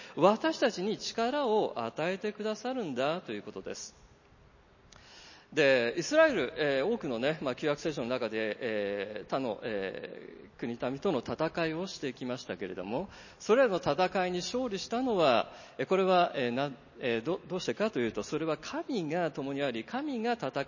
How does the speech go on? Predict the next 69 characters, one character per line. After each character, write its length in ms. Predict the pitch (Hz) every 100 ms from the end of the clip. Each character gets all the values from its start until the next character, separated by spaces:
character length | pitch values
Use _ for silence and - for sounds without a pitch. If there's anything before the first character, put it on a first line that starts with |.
| 151
っ 60 |
て 180 | 143 -
く 120 | -
だ 100 | 127
さ 160 | 131 160
っ 40 | - -
た 200 | 98 - -
か 80 | 107
ら 100 | 101
で 120 | 82
す 160 | -
よ 100 | - -
ね。 240 | 117 127 - - - -
ま 80 | 196
あ、 40 | 196
そ 140 | 214
の、 180 | 220 226
え 80 | 151
ー、 20 |
最 240 | 139 180 180
た 140 | 143
る 80 | 120
も 160 | 120
の 140 | 160 196
が、 300 | 151 113 -
え 520 | 107 104 92 90 - -
ー、 40 |
エ 80 | 180
リ 140 | 170
コ 220 | - - 233
の 80 |
戦 420 | 139 127 113 113 110
い 80 |
で 80 | 110
は 120 | 101
な 120 | 98 92
い 60 |
か 140 | - 104
な 180 | 180
と 280 | 208 135 95 -
思 180 | 98
い 60 | 92
ま 100 | -
す。 220 | - - - - -
エ 100 | 240
リ 100 | 330
コ 120 | 320 247
の 60 |
戦 300 | 196 165 170
い 20 | 165
っ 20 |
て 120 | 156
ど 140 | 156
ん 40 | 220
な 60 |
戦 380 | 139 110 104 101
い 40 | 101
で 80 |
し 100 | 101
た？ 80 | 110
皆 140 | 107 95
さ 100 | 104
ん 60 |
覚 100 | 127
え 40 | 147
て 80 | 95
ま 80 |
す 100 |
か？ 60 | 90